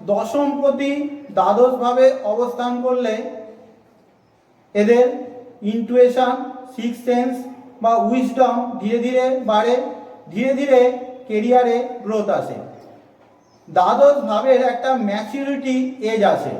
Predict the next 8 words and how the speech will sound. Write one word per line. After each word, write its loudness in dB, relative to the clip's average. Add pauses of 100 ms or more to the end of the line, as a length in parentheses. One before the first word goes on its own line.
(480)
সেটা 2
হলো 4 (260)
সাঁইত্রিশ -4 (100)
বছর 2 (320)
বয়স। 0 (560)
সাঁইত্রিশের 2 (120)
পর 0 (160)
থেকে 4